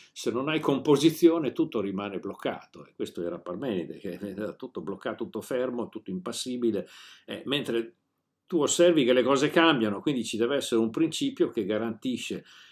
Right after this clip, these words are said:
la possibilità di mantenere un'identità pur nel cambiamento. Eh, ma ci hanno lavorato secoli i filosofi per arrivare a capire queste cose. Eh, la, la Sacra Scrittura te le spiattella in maniera naturale, per cui anche uno che non ha studiato può arrivare a capirle tranquillamente,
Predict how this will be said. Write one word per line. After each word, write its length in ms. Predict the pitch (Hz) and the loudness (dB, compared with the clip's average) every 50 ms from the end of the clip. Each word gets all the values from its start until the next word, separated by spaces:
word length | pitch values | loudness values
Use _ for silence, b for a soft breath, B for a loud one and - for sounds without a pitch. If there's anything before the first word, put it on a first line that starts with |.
| B B B | B B B
la 140 | 98 107 101 | -10 -8 -8
possibilità 840 | - 127 117 - - 123 107 - 110 110 107 107 139 127 120 107 | -6 -6 -6 -4 -4 -6 -2 0 0 0 0 -2 -4 -4 -4 -2
di 180 | 95 95 113 104 | -2 0 0 0
mantenere 600 | 101 113 117 110 107 - 123 117 127 143 135 120 | 2 0 0 0 0 2 2 2 4 4 4 4
un'identità 720 | 113 113 110 104 127 127 120 - 175 165 - 135 147 151 | 4 4 4 4 2 2 0 0 0 -2 0 -2 -8 -6
pur 200 | - - 131 127 | -2 0 0 0
nel 160 | 131 135 123 | 0 -2 -2
cambiamento. 800 | - 151 131 123 147 147 143 156 135 110 92 - - - - _ _ | -2 -2 -2 0 0 -2 -2 -2 -4 -4 -6 -10 -14 -18 -20 _ _
Eh, 120 | - 185 147 | -8 -6 -6
ma 120 | 113 - | -6 -4
ci 100 | - - | -4 -2
hanno 180 | 117 107 104 104 | -2 0 0 0
lavorato 380 | 107 104 110 117 113 - 117 | 0 0 0 -2 -2 -2 -4
secoli 440 | 110 - 196 185 147 131 107 101 95 | -2 0 0 0 0 0 0 -2 -2
i 40 | 92 | -4
filosofi 520 | - 110 101 95 95 92 90 87 85 85 | -4 -6 -6 -6 -6 -8 -8 -12 -16 -16
per 160 | - - 92 | -14 -12 -10
arrivare 460 | 98 92 87 92 87 90 95 92 90 - | -8 -6 -4 -4 -4 -4 -6 -8 -10 -12
a 20 | |
capire 380 | - - 92 - 98 92 87 85 | -12 -14 -14 -10 -8 -8 -8 -8
queste 240 | - - - 85 | -10 -12 -14 -14
cose. 320 | - - - - - - _ _ B B B B B B B B B B B B _ _ _ _ _ _ _ _ _ _ _ _ _ _ _ _ _ - - - b b b b b _ | -14 -14 -16 -20 -20 -20 _ _ B B B B B B B B B B B B _ _ _ _ _ _ _ _ _ _ _ _ _ _ _ _ _ -20 -20 -18 b b b b b _
Eh, 240 | - 104 92 - 90 | -14 -14 -14 -12 -10
la, 180 | 90 95 95 - | -10 -10 -10 -8
la 140 | 85 98 98 | -8 -6 -4
Sacra 280 | - 143 139 123 139 135 | -2 -2 0 0 0 0
Scrittura 480 | - - 180 - - 151 160 185 - | 2 4 4 6 8 8 6 6 6
te 120 | - 117 101 | 4 2 2
le 100 | 104 104 | 2 0
spiattella 720 | - - 117 113 110 - - 123 123 135 147 147 131 104 | 0 0 0 0 0 2 2 4 6 6 6 4 2 2
in 80 | 98 95 | 0 -2
maniera 360 | 98 98 107 120 123 110 110 | -2 0 2 4 4 4 2
naturale, 680 | 113 110 110 - 185 165 110 117 135 160 175 135 - | 2 2 4 4 4 4 4 2 0 0 0 0 -2
per 160 | - 95 92 | -4 -6 -8
cui 320 | - - 123 117 110 95 87 | -6 -4 -2 0 0 0 0
anche 300 | 92 110 104 - - 95 | -2 -6 -8 -6 -4 -2
uno 260 | 92 110 120 107 - | 0 0 -2 -2 -2
che 100 | - 95 | -6 -6
non 160 | 90 90 98 | -6 -6 -8
ha 60 | 107 | -10
studiato 500 | - - 170 151 123 101 110 131 - 151 | -8 -6 -4 -2 -2 -4 -4 -4 -8 -8
può 160 | - 101 82 | -8 -8 -10
arrivare 300 | 82 90 90 90 104 107 | -8 -8 -8 -8 -8 -8
a 40 | 82 | -10
capirle 360 | - 101 - - 101 123 135 | -10 -10 -10 -8 -6 -6 -6
tranquillamente, 840 | 107 - 90 90 90 - 92 107 120 110 98 104 107 110 - - | -6 -6 -8 -10 -8 -6 -6 -6 -4 -4 -4 -4 -6 -6 -6 -8